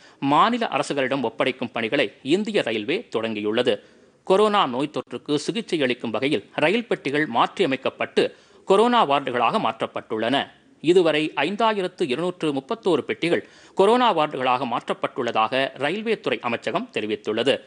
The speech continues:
இதுவரை பயன்படுத்தப்படாமல் இருந்து வந்த ரயில் பெட்டி கொரோனா வார்டுகளை அளிக்கும்படி தற்போது மாநில அரசுகளிடம் இருந்து கோரிக்கைகள் வந்துள்ளன. இதன்படி உத்தரப்பிரதேச மாநிலத்திற்கு இருநூற்று நாற்பது ரயில் பெட்டிகளும், தெலுங்கானா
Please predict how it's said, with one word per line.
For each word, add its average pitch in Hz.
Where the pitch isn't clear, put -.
இதுவரை 196
பயன்படுத்தப்படாமல் 147
இருந்து 135
வந்த 120
ரயில் 151
பெட்டி 117
கொரோனா 214
வார்டுகளை 143
அளிக்கும்படி 131
தற்போது 135
மாநில 190
அரசுகளிடம் 131
இருந்து 117
கோரிக்கைகள் 175
வந்துள்ளன. 113
இதன்படி 180
உத்தரப்பிரதேச 160
மாநிலத்திற்கு 127
இருநூற்று 208
நாற்பது 139
ரயில் 127
பெட்டிகளும், 123
தெலுங்கானா 220